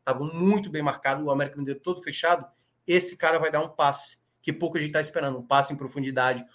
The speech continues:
um passe por cima. Foi assim que os gols do Fortaleza saíram em muitos jogos ali no mês de abril. Os gols importantes que o Fortaleza fez,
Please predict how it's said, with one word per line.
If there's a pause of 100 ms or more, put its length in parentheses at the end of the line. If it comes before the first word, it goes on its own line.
(140)
um
passe
por
cima. (140)
Foi
assim
que
os
gols
do
Fortaleza
saíram (240)
em
muitos
jogos
ali
no
mês
de
abril. (320)
Os
gols
importantes
que
o
Fortaleza
fez,